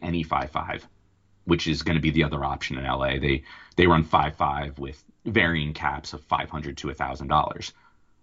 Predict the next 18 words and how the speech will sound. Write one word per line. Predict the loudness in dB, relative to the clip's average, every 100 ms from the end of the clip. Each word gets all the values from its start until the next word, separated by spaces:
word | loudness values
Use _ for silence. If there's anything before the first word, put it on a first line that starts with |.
| _
I, | 0 2 0
and | 0 2
when | 2
I |
say | 0 0
I |
didn't | 0 -2
play | -6 -6
any, | -8 -8
I | -6
mean, | -6 -4
I, | -4 -2
I | -2
played | 0 -2 -2
several | 0 0 0 -4
hours | -4 -4 -4
at | -6 0
best | 0 0 -6 -8